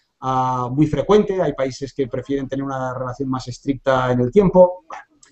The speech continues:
que independientemente de eso, que es muy importante, que por supuesto hay que saber manejar la multiculturalidad y la, el tipo de relación que hay, al final decía que quieren lo mismo, ¿no? Y que quieren lo mismo, ¿qué es? Pues tener alguien en que confiar.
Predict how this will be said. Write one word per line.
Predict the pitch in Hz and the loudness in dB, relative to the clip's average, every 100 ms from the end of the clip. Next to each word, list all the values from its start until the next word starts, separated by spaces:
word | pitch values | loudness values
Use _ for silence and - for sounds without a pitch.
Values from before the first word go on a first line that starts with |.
| - | -2
que | 151 156 - - | 0 0 -2 -2
independientemente | 147 143 151 208 233 226 214 | 0 2 2 0 0 2 4
de | |
eso, | 214 - | 2 0
que | - 180 | 2 4
es | 170 | 4
muy | 208 | 2
importante, | 190 175 151 196 202 131 107 | 2 0 0 -2 -2 -6 -12
que | 127 | -14
por | 120 | -14
supuesto | 117 139 151 | -8 -6 -6
hay | 147 | -6
que | 123 | -6
saber | 127 135 | -2 -2
manejar | 120 120 - 165 175 - _ | -2 -8 -2 -2 -2 -8 _
la | 123 120 | -8 -4
multiculturalidad | 127 143 147 143 139 139 131 131 143 139 - | -2 -2 -4 -6 -2 -2 0 0 2 0 -2
y | |
la, | 123 123 117 | -4 -2 -4
el | 120 | -6
tipo | 135 127 | -2 2
de | 123 | 2
relación | 123 123 120 | 0 -6 -4
que | 135 | 0
hay, | 143 156 _ | 0 -2 _
al | 143 | -4
final | 135 165 | 2 4
decía | 185 185 190 | 4 4 2
que | 139 | 2
quieren | 120 151 117 | 2 2 2
lo | |
mismo, | 170 254 - | 0 -2 -6
¿no? | - - _ _ - | -18 -20 _ _ -2
Y | 151 | 2
que | |
quieren | 170 220 | 4 2
lo | 220 | 2
mismo, | 220 214 214 | 0 -2 -2
¿qué | 156 156 | -2 -2
es? | - - _ _ _ _ _ _ _ _ _ _ | -4 -18 _ _ _ _ _ _ _ _ _ _
Pues | 165 156 | 0 4
tener | 165 208 247 - - | 2 2 0 -6 -2
alguien | 190 214 220 | -2 0 -4
en | |
que | - - | -4 -6
confiar. | 147 127 127 185 | -6 -8 -8 -10